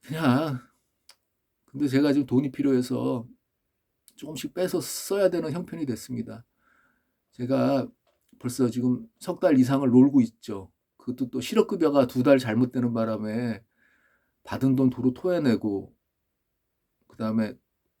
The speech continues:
그 이후부터 이제 제대로 한 번 받았습니다. 백육십팔만 몇천 원 나오더라고요. 근데 그 기쁜 소식은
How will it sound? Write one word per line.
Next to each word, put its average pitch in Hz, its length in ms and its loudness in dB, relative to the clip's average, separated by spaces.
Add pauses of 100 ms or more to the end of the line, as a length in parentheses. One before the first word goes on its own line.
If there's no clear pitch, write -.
(240)
그 117 340 0
이후부터 151 600 -2
이제 117 360 -4 (1000)
제대로 175 380 6
한 208 200 0
번 160 340 0 (100)
받았습니다. 120 840 -4
백육십팔만 147 960 -2
몇천 131 300 0
원 143 120 -4
나오더라고요. 107 720 -6 (2000)
근데 127 280 0 (320)
그 123 160 -10 (340)
기쁜 160 300 0
소식은 143 580 2